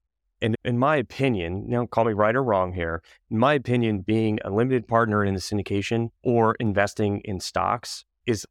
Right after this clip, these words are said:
literally the only thing that you can do that is one hundred percent passive. Because now, I'm not saying you're a good or a bad investor by investing into stocks, and you could just pick something and be done with it, right?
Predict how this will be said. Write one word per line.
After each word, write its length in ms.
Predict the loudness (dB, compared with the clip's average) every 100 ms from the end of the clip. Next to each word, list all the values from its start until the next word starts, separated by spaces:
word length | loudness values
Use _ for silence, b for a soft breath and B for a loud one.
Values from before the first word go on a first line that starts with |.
| -6
literally 640 | 0 2 4 2 2 0
the 180 | -2 -4
only 340 | -2 0 0 0
thing 220 | 0 0
that 120 | 0
you 120 | -2
can 160 | -2 -2
do 160 | 0 0
that 140 | 0
is 220 | -2 -4 -8
one 300 | -2 0 0
hundred 240 | -4 -4
percent 460 | -6 -6 -6 -8 -12 _
passive. 400 | -6 -4 -4 -12 -20 _ _ _ _ _
Because 380 | -2 2 0 -2 _ _ _
now, 160 | -2 0
I'm 120 | 2
not 160 | 0 0
saying 180 | 0 2
you're 160 | 2
a 80 | 2
good 220 | 2 2
or 60 | 2
a 40 |
bad 240 | 2 0 0
investor 480 | 2 0 2 -2
by 160 | 0 0
investing 420 | 2 0 0 -4
into 140 | -4 -6
stocks, 460 | -2 -2 -2 -4
and 100 | -6
you 80 | -4
could 160 | -4 -2
just 160 | -4
pick 180 | -2 -2
something 360 | -2 0 0 0
and 80 |
be 100 | -2
done 240 | 2 2 2
with 100 | -4
it, 140 | -8 -4
right? 260 | 0 0